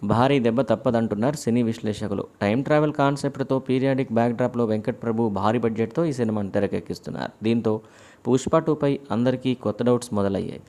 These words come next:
ఎందుకు బన్నీని టార్గెట్ చేసి ఈ విధంగా ఇబ్బంది పెడుతున్నారంటూ అల్లు అర్జున్ ఫ్యాన్స్ మండిపడుతున్నారు.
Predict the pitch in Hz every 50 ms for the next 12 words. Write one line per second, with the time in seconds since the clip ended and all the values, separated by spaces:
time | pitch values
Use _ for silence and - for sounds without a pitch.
0 | - - - - - - 101 107 123 - - 180 160 151 147 147 151 160 160 156
1 | 135 147 139 135 127 143 135 - - 135 135 131 - 135 135 131 113 127 123 127
2 | 131 127 113 104 113 123 131 117 123 117 113 - 117 117 113 113 110 110 110 107
3 | 143 151 - - 104 110 117 120 120 120 110 110 110 107 104 - - 110 113 127
4 | 147 - - 120 117 117 113 - 107 101 95 - 95 92 - - -